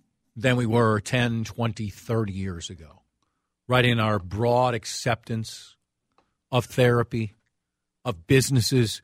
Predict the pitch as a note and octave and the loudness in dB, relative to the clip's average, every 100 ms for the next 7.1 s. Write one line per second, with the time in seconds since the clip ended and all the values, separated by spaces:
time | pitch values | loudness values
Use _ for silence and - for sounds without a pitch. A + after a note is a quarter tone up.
0 | _ _ - - - C3+ C3+ B2+ C3 C#3+ | _ _ -10 -2 2 2 2 -4 -4 -6
1 | - _ _ _ _ _ _ _ _ _ | -10 _ _ _ _ _ _ _ _ _
2 | _ _ _ _ _ _ F3 B3 C#4+ - | _ _ _ _ _ _ 2 2 0 -6
3 | _ G#3+ F#3+ C3 A2+ C#3+ D#3 F3 - D#3+ | _ 2 2 0 -2 2 4 4 4 2
4 | D3 B2+ A#2+ - F3+ F#3+ D#3 A#2 A2+ C3+ | 2 -2 -6 -4 0 0 0 -2 -2 -2
5 | C3 B2+ C#3 B2+ _ _ B2 E3+ D#3 - | -4 -4 -6 -8 _ _ -6 -2 -4 -2
6 | C#4 A#3+ F3 C3 C#3 B2 C#3 D3 F3 F2 | -2 0 0 2 2 0 0 0 0 -4